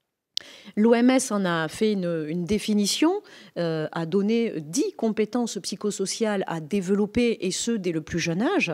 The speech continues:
En gros, si, euh, je vais pas en faire un, en faire la lecture, mais je vous les ai résumées ici, dans la prochaine diapositive. Je ne sais pas où il faut que je vise.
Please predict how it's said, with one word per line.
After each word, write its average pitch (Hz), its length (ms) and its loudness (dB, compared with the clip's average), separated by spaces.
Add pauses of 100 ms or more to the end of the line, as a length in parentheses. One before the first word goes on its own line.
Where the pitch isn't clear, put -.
(520)
En 220 200 4
gros, 294 340 2
si, 220 420 -2
euh, 165 240 -2
je - 180 -18
vais 156 140 -10
pas 190 120 -8
en 180 120 -4
faire 170 240 -6
un, 151 140 -4
en 160 160 -6
faire 160 180 -8
la 156 140 -4
lecture, 165 560 2 (260)
mais 165 140 -2
je 175 100 -4
vous 180 120 -4
les 190 260 -2
ai 185 40 -2
résumées 170 580 -6 (100)
ici, 214 460 0 (1200)
dans 175 140 -4
la 170 100 -4
prochaine 170 540 -6
diapositive. 156 920 -4 (800)
Je 185 80 -6
ne 180 80 -4
sais - 140 -2
pas 247 140 2
où 220 60 0
il 196 80 -4
faut 180 140 -8
que 147 80 -8
je 165 80 -4
vise. 151 400 -8